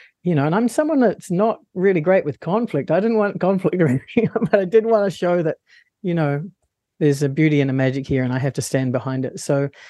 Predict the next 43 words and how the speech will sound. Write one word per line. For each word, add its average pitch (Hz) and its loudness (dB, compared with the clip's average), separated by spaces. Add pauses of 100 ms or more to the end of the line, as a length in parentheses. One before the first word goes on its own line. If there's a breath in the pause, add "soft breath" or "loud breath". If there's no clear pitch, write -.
(260 loud breath)
when 139 2
I 170 2
hit 170 -2
that 170 2
blue 170 4
button 165 0
on 156 -2
Facebook 156 0
and 147 -2
wrote, 143 -4
and 143 0
sent 151 -2 (100)
share 190 4
and 156 -2
put 185 -4
that 170 -2
video 180 2
out 151 -2
there, 151 -2 (580 loud breath)
yeah, 165 2
I 170 -2
was, 170 -4 (180)
you 185 -4
know, 151 -6
really 165 -2
standing 151 -2
in 143 -2
my, 139 -4
outside 156 -2
my 131 -6
comfort 143 -8
zone. 120 -12 (1040 loud breath)
So 160 0
I 160 2
upped 185 -4
my 165 2
brave, 165 2
I 151 -2
put 180 -2
it 156 0
out 147 -4
there, 196 0
and 147 -4